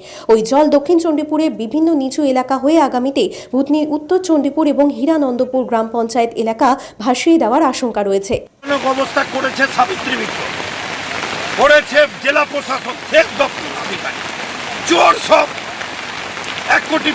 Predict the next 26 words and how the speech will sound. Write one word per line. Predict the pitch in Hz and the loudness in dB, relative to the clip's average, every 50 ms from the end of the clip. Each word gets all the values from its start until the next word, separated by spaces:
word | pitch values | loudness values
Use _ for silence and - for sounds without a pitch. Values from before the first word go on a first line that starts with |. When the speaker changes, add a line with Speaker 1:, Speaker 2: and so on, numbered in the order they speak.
| - 269 | 0 0
Speaker 2:
পঁয়ত্রিশ | 277 294 285 285 294 277 - 285 | 0 0 2 0 -4 -2 0 0
লাখ | 294 - - | 0 0 2
টাকা | 294 294 - - - | 0 0 2 2 0
কালভার্টের | 311 311 294 277 - - - 311 302 - - | 2 2 2 0 2 2 2 2 2 2 0
কাজ | - - 262 | 0 0 2
হবে। | 262 254 269 254 - - - - - - - - - - - - - - - - - - - - - | 0 0 0 -2 -4 -6 -8 -10 -10 -12 -12 -12 -12 -12 -12 -12 -10 -10 -10 -10 -10 -8 -6 -2 0
এখানে | 302 254 285 294 302 277 | 2 2 2 2 2 4
বলল | 294 294 294 294 302 302 277 - - - - - - - - - - - - | 4 4 6 6 6 4 4 2 -4 -12 -16 -16 -16 -14 -14 -14 -10 -6 -2
মানুষ | 240 302 320 294 - - | -2 -2 -2 -2 -4 -4
ভূঁইয়া | - 302 294 285 285 277 | -4 -2 0 0 0 -2
এসে | 269 - 269 277 | -2 0 0 0
লক | - 247 294 311 - - | 2 4 4 4 4 2
গেট | 320 311 - - | 0 -2 0 0
তৈরি | 311 285 285 285 277 - | -2 -2 -2 -2 -4 -4
করবে, | 269 247 220 - - - - - - - - - - - - - - - - - - - - - - - - - - - - | -6 -6 -6 -8 -12 -12 -12 -12 -12 -12 -12 -12 -12 -12 -10 -10 -10 -10 -8 -8 -8 -8 -8 -8 -8 -8 -8 -8 -6 0 2
আর | - 285 | 4 4
এখানে | 294 277 - 294 294 285 | 4 4 4 2 0 0
হচ্ছে | 269 269 - - 302 294 269 226 - - - - - - - - - | 0 0 2 4 4 4 4 2 -4 -10 -14 -14 -12 -14 -10 -8 -4
একটা | 254 294 - - | -4 -4 -2 0
কালভার্ট | 277 302 339 - - - - - - | 0 2 2 4 2 2 2 0 0
বানিয়েছে। | 302 302 311 311 - - - 240 247 - - - - - - - - - - - - - | 0 0 2 0 0 -2 -4 -6 -10 -10 -12 -14 -14 -14 -14 -14 -14 -14 -12 -12 -6 -2
বুলন | 277 339 330 320 320 311 294 302 | 2 4 6 6 6 4 4 0
নদীর | 302 285 311 311 294 - - | 0 2 2 0 0 2 2
জল, | 302 302 311 285 - - - - - - - - - | 2 4 2 2 -2 -8 -14 -14 -14 -12 -12 -6 -2
গঙ্গা | - 285 330 320 302 311 311 | 0 2 2 2 2 2 2
নদীর | 294 302 294 302 302 | 2 0 -2 -2 -4